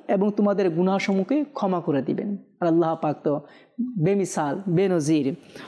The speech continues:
তো এই আয়াতে কারিমার মধ্যে আল্লাহ পাক ইরশাদ করছেন যে তোমরা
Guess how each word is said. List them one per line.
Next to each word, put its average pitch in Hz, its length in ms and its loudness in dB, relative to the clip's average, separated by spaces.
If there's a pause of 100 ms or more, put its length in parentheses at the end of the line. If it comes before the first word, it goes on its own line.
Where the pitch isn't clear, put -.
(100)
তো 196 60 0
এই 262 280 0
আয়াতে 247 320 2
কারিমার 240 440 2
মধ্যে 285 280 2
আল্লাহ 247 260 2
পাক 233 120 0
ইরশাদ 226 220 -2
করছেন 233 380 0
যে 185 100 0
তোমরা 185 400 0